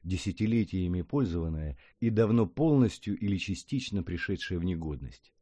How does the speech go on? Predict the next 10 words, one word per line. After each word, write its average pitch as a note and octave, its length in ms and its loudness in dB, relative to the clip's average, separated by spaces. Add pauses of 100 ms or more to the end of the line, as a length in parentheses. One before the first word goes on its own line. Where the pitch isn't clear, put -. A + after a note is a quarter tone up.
(180)
Ценности, D3 760 4
как - 200 -4 (100)
казалось F#2+ 500 0
внукам, A2 640 0 (340)
эти C3 200 -2
деревяшки A#2 640 4
красного G#2 500 0
дерева A#2 340 4
не A2 140 4
представляли. E2+ 880 -4